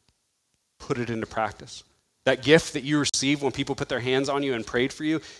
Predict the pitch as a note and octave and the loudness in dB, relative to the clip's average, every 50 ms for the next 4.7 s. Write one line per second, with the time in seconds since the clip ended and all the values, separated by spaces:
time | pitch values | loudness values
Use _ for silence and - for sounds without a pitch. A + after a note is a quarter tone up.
0 | - - B2 A#2 B2 C#3+ D#3+ D#3+ C#3+ A2 A2 G#2+ G#2 G#2 - - - G#2 G2+ G2+ | -20 -16 -8 -2 0 2 2 2 0 0 -2 -2 -4 -4 -8 -10 -10 -10 -10 -10
1 | - - - D#3 E3+ F3+ F3 E3 - - - - D3+ D#3 F3 F3 - F#3+ F3 D3 | -8 -2 2 4 4 4 4 4 4 2 2 2 2 2 0 0 0 -2 -2 -2
2 | B2 A2+ C3 C#3+ B2 G#2 - - - - - - - - _ _ _ _ _ _ | -4 -2 -2 0 0 0 -2 -4 -6 -6 -6 -6 -8 -16 _ _ _ _ _ _
3 | _ _ _ _ _ - C#3 C3 A#2 B2+ A#2+ - - - C#3 D3 D3+ D#3 D3+ D3 | _ _ _ _ _ 0 0 0 2 0 -2 0 2 2 4 4 4 2 2 0
4 | B2+ B2 A2+ - - - C#3 C#3 D3 C#3+ - - C#3 B2 | -2 -2 -2 -4 -6 -4 -4 -4 -4 -4 -2 -2 -2 -2